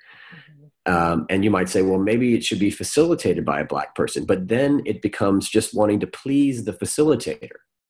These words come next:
Speaker 2: Well, I'm not gonna, I just wanna make the facilitator feel good. And then you can also drop all your guilt and fragility on the facilitator.
Speaker 1: Right.
Speaker 2: Um,
Speaker 1: And
Speaker 2: so
Speaker 1: putting the burden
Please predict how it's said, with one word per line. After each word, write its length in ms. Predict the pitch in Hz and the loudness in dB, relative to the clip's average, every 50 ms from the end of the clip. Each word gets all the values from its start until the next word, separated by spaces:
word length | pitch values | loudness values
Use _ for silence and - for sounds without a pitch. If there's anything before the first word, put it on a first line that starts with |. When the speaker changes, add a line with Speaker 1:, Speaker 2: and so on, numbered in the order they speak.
| _ _ _ - | _ _ _ -4
Speaker 2:
Well, 200 | - 104 104 - - | 0 0 0 0 0
I'm 140 | 101 107 | 0 0
not 160 | 113 117 120 120 | 0 0 0 0
gonna, 260 | 117 98 87 - - - - - | 0 -2 -2 -4 -10 -12 -8 -4
I 80 | 104 | -4
just 160 | 113 - - | -4 -4 -2
wanna 100 | 123 113 | 0 0
make 160 | 104 107 107 - | 2 2 0 -2
the 80 | 98 | -4
facilitator 600 | 92 - 110 - 185 190 170 - 117 95 87 92 | -8 -6 -4 -2 0 0 0 0 -2 -2 -2 -2
feel 200 | - - 92 82 | -2 -2 -2 -2
good. 240 | 78 80 85 95 110 | 0 0 0 2 2
And 100 | 110 104 | 2 2
then 140 | 101 101 101 | 2 2 0
you 60 | 101 | 0
can 140 | - 107 101 | 0 0 0
also 320 | 101 101 - - 101 92 90 | 0 -2 -2 -2 -2 -4 -2
drop 340 | - 98 90 87 90 - | -2 -2 -2 -2 0 0
all 140 | 95 90 92 | 2 2 2
your 300 | 92 90 92 90 87 - - | 2 2 0 -2 -4 -4 -4
guilt 320 | 101 98 98 95 95 - | -2 -2 -2 -2 -4 -4
and 340 | 95 90 87 82 85 85 82 - | -4 -4 -4 -4 -4 -6 -6 -6
fragility 520 | - 98 90 92 101 101 98 90 90 90 90 | -4 -4 -2 -2 -2 -2 -2 -2 -2 -4 -4
on 100 | 87 87 | -4 -6
the 80 | 90 90 | -6 -8
facilitator. 640 | 107 107 - - 240 185 - - - - - - - - _ _ _ _ _ _ _ - - - - - _ _ - | -8 -6 -4 -2 0 0 0 -2 -4 -12 -16 -16 -20 -20 _ _ _ _ _ _ _ -20 -20 -20 -20 -20 _ _ -4
Speaker 1:
Right. 220 | - 90 90 87 | -2 0 2 2
Speaker 2:
Um, 320 | 85 82 82 85 82 - - _ - _ _ 220 | 2 0 -2 -4 -6 -8 -12 _ -20 _ _ -2
Speaker 1:
And 200 | 226 226 233 226 | -2 -2 0 0
Speaker 2:
so 120 | - - | 0 2
Speaker 1:
putting 220 | - - 208 202 | 2 0 -2 -4
the 100 | 190 190 | -8 -10
burden 720 | 175 165 190 185 196 190 185 175 170 170 165 165 165 165 | -4 0 2 2 2 2 2 0 -2 -2 -2 -4 -4 -6